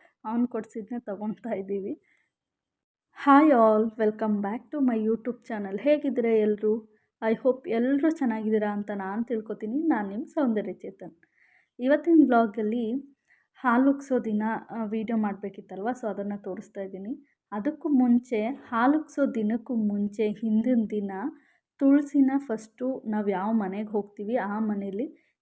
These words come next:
ಇಡಬೇಕಾಗುತ್ತೆ. So ಹಂಗಾಗಿ ಲಾಸ್ಟ್ ವ್ಲಾಗಲ್ಲೇ ಇದನ್ನ ಹೇಳಿದ್ದೀನಿ ಅಂತ ತಿಳ್ಕೊತೀನಿ. And ಅದು ಎಂಪ್ಟಿ ಹೋಮ್ ಟೂರ್ ಕೂಡ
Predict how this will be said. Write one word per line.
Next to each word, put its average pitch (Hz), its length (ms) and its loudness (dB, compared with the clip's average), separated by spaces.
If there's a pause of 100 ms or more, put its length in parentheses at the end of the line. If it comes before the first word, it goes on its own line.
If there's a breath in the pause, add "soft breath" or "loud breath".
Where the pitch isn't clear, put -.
ಇಡಬೇಕಾಗುತ್ತೆ. 202 880 -6 (120)
So 226 80 -6
ಹಂಗಾಗಿ 233 920 0 (360 loud breath)
ಲಾಸ್ಟ್ 220 400 -2
ವ್ಲಾಗಲ್ಲೇ 220 540 2
ಇದನ್ನ 208 280 -2
ಹೇಳಿದ್ದೀನಿ 208 600 -2
ಅಂತ 190 160 -10
ತಿಳ್ಕೊತೀನಿ. 196 800 -8 (480 soft breath)
And 220 140 2
ಅದು 208 240 0
ಎಂಪ್ಟಿ 214 400 0
ಹೋಮ್ 214 320 -2
ಟೂರ್ 208 160 0
ಕೂಡ 196 180 -6